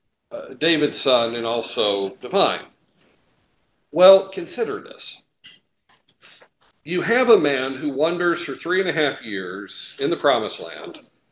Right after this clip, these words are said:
who says some remarkably blasphemous things if they're not true. He says,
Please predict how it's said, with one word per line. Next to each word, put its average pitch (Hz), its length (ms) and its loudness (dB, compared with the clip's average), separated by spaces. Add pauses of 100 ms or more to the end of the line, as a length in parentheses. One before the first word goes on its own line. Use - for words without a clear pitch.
(720)
who 165 200 4
says 208 840 4
some 160 340 -6
remarkably 147 1800 -2 (760)
blasphemous 131 1040 -2
things 117 460 0
if 117 160 -6
they're 139 140 2
not 120 240 -2
true. 92 260 -6 (1400)
He 156 160 2
says, 160 420 4